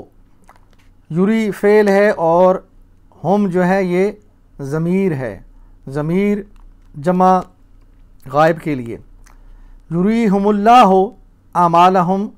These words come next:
हसरातिन अलैहिम, दिखाता है उनको अल्लाह उनके अमाल जो उनके लिए हसरत हैं।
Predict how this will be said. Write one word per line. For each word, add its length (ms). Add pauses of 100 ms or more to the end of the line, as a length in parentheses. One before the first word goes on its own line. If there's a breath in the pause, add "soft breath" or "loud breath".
हसरातिन 640
अलैहिम, 600 (640 soft breath)
दिखाता 560
है 220
उनको 360 (140)
अल्लाह 320 (100)
उनके 300
अमाल 540 (1120)
जो 140 (100)
उनके 280
लिए 200
हसरत 440
हैं। 400